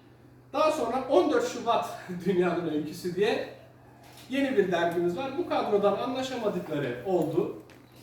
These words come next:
Ee, baktığımız zaman yine hemen hemen aynı isimler.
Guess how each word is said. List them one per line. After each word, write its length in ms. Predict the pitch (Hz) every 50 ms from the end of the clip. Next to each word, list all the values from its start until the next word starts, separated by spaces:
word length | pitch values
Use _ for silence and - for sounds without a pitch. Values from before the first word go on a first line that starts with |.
| - - - - - - - - - - - -
Ee, 340 | 139 143 143 143 147 147 147
baktığımız 500 | 202 196 190 - - 180 170 165 151 143
zaman 220 | 143 143 143 147
yine 340 | 147 151 175 175 160 147 143
hemen 240 | 147 160 160 160 147
hemen 200 | 143 143 135 139 - -
aynı 200 | 214 226 220 214
isimler. 380 | 208 208 - 202 202 202 202 214